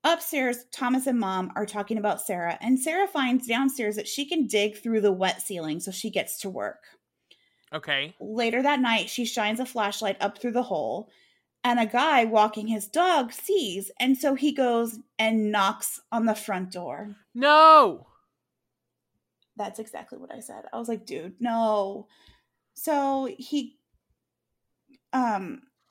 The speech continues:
Speaker 1: uh, the dad answers the door, and he's like, "Hey, um, there's a flashing light. Like, I just wanted to let you know." Um, cool. So, um, he goes downstairs and beats the shit out of Sarah.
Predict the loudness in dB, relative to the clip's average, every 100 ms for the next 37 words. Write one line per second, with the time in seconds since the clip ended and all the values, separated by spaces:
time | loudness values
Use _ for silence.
0 | _ _ _ _ -20 -18 -16 -18 -20 _
1 | _ -20 -8 -6 -2 2 4 4 2 -2
2 | -2 -4 -2 -2 0 2 0 0 -6 -4
3 | -6 -4 -2 -2 -2 -4 -4 -2 -2 -4
4 | -6 -6 -4 -4 -4 -4 -4 -2 -4 -6
5 | -8 -8 -8 -4 -4 -4 -4 -2 -2 -2
6 | -4 -8 -14 _ _ _ _ _ -8 -6
7 | -8 -12 _ _ -8 -2 0 0 -4 -2
8 | 2 4 4 2 0 -12 _ _ _ _
9 | -8 -6 -6 -10 -12 -6 -6 0 0 0
10 | -2 -4 -4 -2 -2 -4 -4 -4 -4 -6
11 | -8 -8 -8 -8 -4 -6 -6 -10 -10 -10
12 | -10 -10